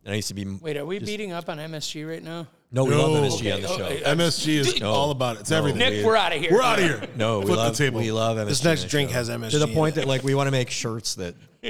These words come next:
Speaker 3: Yeah.
Speaker 1: uh, talk about how much we love M S G. No, we love it. And that's why, that's why I love that fucking food. And that's why it probably worked so well. The salt and the M S G and the sugar when I was a teenager was the perfect combination. But yeah, probably the last time I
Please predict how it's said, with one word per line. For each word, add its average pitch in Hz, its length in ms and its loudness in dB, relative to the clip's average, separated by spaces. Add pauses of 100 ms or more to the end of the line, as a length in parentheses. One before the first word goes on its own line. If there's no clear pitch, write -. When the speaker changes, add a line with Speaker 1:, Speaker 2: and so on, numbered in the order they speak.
(220)
Speaker 3:
Yeah. 135 200 0 (340)
Speaker 1:
uh, 92 180 -8 (180)
talk 101 180 -6
about 92 160 -4
how 95 60 -6
much 92 180 -10
we 95 80 -8
love 90 140 -6
M 90 100 -8
S 90 140 -8
G. 87 240 -12
No, 117 180 -6
we 117 140 -4
love 117 160 0
it. - 120 -12 (140)
And 98 100 -14
that's 101 120 -8
why, 98 280 -4 (320)
that's - 140 -12
why 117 120 2
I 117 40 0
love 120 180 -2
that 120 160 -4
fucking 123 240 -6
food. 107 340 -4 (240)
And 104 100 -12
that's 104 140 -4
why 101 160 0
it 98 100 -4
probably 101 260 -2
worked 98 200 -6
so 98 120 -4
well. 95 280 -2 (220)
The 101 80 -10
salt 104 300 -2
and 95 80 -8
the 95 60 -6
M 92 100 -6
S 92 100 -8
G 95 220 -8
and 87 80 -8
the 82 60 -10
sugar 92 440 -6 (340)
when 98 100 -14
I 95 40 -6
was 90 100 -8
a 85 40 -16
teenager 92 720 -6
was - 100 -20
the 90 80 -20
perfect - 340 -8
combination. 90 640 -8 (580)
But 123 100 -4
yeah, 120 160 2
probably 131 220 0
the 117 60 0
last 110 180 0
time 110 200 -6
I 92 200 -6